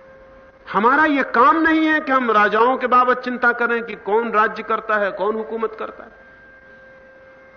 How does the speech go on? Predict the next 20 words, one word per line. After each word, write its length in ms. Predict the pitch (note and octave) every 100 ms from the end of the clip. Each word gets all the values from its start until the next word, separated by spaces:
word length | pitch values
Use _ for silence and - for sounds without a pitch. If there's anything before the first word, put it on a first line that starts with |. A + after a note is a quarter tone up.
| - - -
हमारा 380 | G3 G#3+ A3 G3+
तो 160 | F#3
काम 580 | F3+ - G3 A3 A#3+ A#3+
है 80 | A#3
हम 120 | G#3+
रोधो 460 | E3 F#3 G#3 G#3+ A3
के 160 | G3
जिंदगी 380 | D#3+ F#3+ G3+ A3
गुजार 380 | G#3+ G#3+ A3+ A3+
दें, 220 | A#3 A3+ - - - - -
राम 460 | D3 F#3 G#3+ A3+ G3+
भजन 340 | F#3+ G3 A3+
करके 380 | G#3+ A3 A3 A3+
किसी 260 | A3 G#3+ A3+
तरह 320 | A3+ A3 A3
आगे 420 | - F#3+ G3+ A3
का 140 | G#3+ G3+
इंतजाम 420 | G3+ F3 G#3+ A3+
कर 180 | A#3 A#3
लें, 240 | A#3 A3+